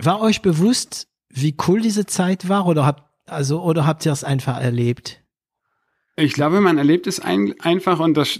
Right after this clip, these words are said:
Speaker 2: das, was so schade ist in der Zeit, ist, dass man natürlich, also, man hat natürlich trotzdem irgendwie den Druck, ne? Man denkt, man muss es irgendwie ans Laufen bringen, wie komm ich, komm ich weiter? Also so ganz unbeschwert, wie wenn man,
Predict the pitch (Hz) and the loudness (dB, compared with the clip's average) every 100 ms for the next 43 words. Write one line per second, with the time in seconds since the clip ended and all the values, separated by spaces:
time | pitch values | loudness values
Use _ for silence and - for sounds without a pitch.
0 | - 143 127 143 147 139 - 147 196 - | -4 -4 0 -2 0 -2 -2 -2 -4 -6
1 | 202 190 - - _ - 156 147 - 165 | -4 -4 -6 -14 _ -4 -2 -2 -4 -6
2 | 185 - 143 147 143 147 139 - 156 160 | -4 -4 -2 -2 0 0 0 0 2 4
3 | 156 - - _ _ _ _ _ _ _ | 2 -2 -20 _ _ _ _ _ _ _
4 | _ _ _ _ _ _ _ _ _ _ | _ _ _ _ _ _ _ _ _ _
5 | _ _ _ _ 139 143 127 143 - - | _ _ _ _ -4 -2 2 2 0 -6
6 | _ _ _ 175 170 156 151 143 160 170 | _ _ _ -12 -2 0 2 0 -2 -4
7 | 151 156 151 - 156 156 143 147 135 131 | -2 0 -2 -2 -2 -2 2 2 2 2
8 | 120 170 - 139 175 135 120 135 131 139 | 2 0 -2 -2 0 2 0 0 0 0
9 | 135 143 151 147 139 139 139 131 131 139 | 0 -2 -2 -2 -2 -2 -4 -2 -2 0
10 | 135 127 120 123 123 - - 135 131 131 | 0 -2 -2 -2 -2 -6 -8 -4 -4 -4
11 | 135 131 131 131 123 117 127 113 139 147 | -6 -4 -6 -2 -2 0 -2 -2 0 0
12 | 147 165 170 180 156 160 156 139 139 135 | 0 0 0 0 2 0 2 0 2 0